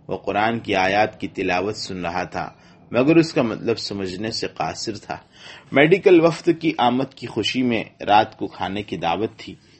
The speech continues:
تمام بستی کے لوگ مدعو تھے۔ چند گھنٹے پہلے جہاں رقص کی محفل برپا تھی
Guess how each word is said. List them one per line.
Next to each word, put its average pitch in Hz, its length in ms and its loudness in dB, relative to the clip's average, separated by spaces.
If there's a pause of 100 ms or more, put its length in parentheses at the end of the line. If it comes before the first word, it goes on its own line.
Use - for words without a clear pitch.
(180)
تمام 107 400 2
بستی 92 340 -4
کے 98 180 0
لوگ 110 280 6 (600)
مدعو 95 440 2
تھے۔ 107 220 -2 (440)
چند 190 280 4
گھنٹے 127 340 0
پہلے 120 380 0
جہاں 104 340 -2
رقص 113 300 -4
کی 113 140 -10
محفل 101 380 -8
برپا 92 380 0
تھی 90 240 -8